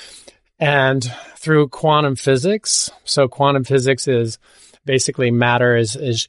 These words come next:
is constantly shifting, but it's based upon the observer, the presence of, of the observer. Um, a good movie c-,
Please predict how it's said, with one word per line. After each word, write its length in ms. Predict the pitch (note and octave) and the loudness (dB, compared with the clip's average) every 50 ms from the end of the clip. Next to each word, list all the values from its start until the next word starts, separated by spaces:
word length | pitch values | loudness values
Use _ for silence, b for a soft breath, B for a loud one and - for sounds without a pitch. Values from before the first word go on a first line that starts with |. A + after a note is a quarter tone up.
| - | -6
is 280 | C#3+ C#3+ B2 A#2 - - | -4 -4 -4 -4 -8 -10
constantly 580 | _ - - D3 C#3+ D3+ - - E3+ C3 A2+ G2+ | _ -8 -4 -2 0 0 0 -2 -4 -6 -6 -6
shifting, 500 | - - D3+ D3 - - B2 G#2+ G#2 G#2 | -2 0 0 0 0 -2 -6 -6 -4 -4
but 120 | A2+ G#2+ | -4 -6
it's 140 | - F#2 - | -6 -8 -4
based 280 | - B2 B2+ A#2+ - C3 | -2 -2 -2 -2 -4 -8
upon 320 | B2+ - - B2 A#2+ A#2+ | -8 -6 -4 -4 -2 -2
the 140 | A2+ A2+ G#2 | -2 -4 -4
observer, 580 | G2+ G2+ A2 A2+ G#2+ A2 A#2 B2 C3+ C3+ C#3 B2 | -6 -6 -6 -6 -4 -4 -4 -2 -2 -2 0 -2
the 100 | A2+ G2 | -2 -6
presence 600 | _ - - A2 A#2+ B2 C3 D3 C3+ B2+ - - | _ -12 -8 -6 -6 -6 -4 -6 -8 -8 -6 -6
of, 140 | C3+ B2 B2+ _ - | -6 -6 -6 _ -4
of 220 | C3 B2+ C3 B2+ | -2 -2 -2 0
the 100 | C3+ C3+ | 2 2
observer. 760 | C3 B2 B2 - C#3 B2+ B2+ B2+ C3 C3+ C3 C3 B2+ B2+ - _ - D4 C4+ - | 2 2 0 0 2 2 2 2 2 2 2 2 0 -4 -8 _ -20 -20 -14 -10
Um, 360 | A#2 A2+ G#2+ G#2+ G#2+ G#2+ A2+ _ _ _ | -10 -8 -8 -8 -8 -10 -12 _ _ _
a 60 | - B2 | -12 -2
good 220 | A#2 D3+ C3+ B2 | 2 2 2 2
movie 480 | C3 C3 C3+ B2+ C#3 C#3 C#3 C#3 C3+ C3 - | 2 0 0 2 2 0 -2 -2 -4 -8 -12
c-, 80 | - | -18